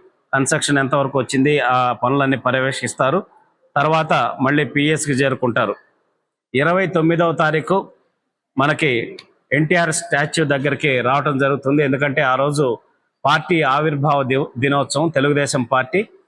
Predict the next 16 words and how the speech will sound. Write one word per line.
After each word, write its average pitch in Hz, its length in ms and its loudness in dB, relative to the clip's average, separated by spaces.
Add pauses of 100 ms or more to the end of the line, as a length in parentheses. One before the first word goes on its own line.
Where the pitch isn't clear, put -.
(460)
ఆమె 139 360 2 (120)
తండ్రి 151 220 2
గారైన 151 360 0
ఎన్టీఆర్ 139 580 0
గారు, 147 400 0
అలాగే 139 460 0 (360)
తెలుగుదేశం 147 460 0 (100)
పార్టీ 139 280 2
వ్యవస్థాపక 131 680 -2
అధ్యక్షులు, 131 580 0 (720)
ఆయనకి 156 460 0
ఘన 147 160 2
నివాళులు 160 460 2
అర్పించి 135 680 0 (480)
అక్కడి 151 300 0
నుంచి 156 420 0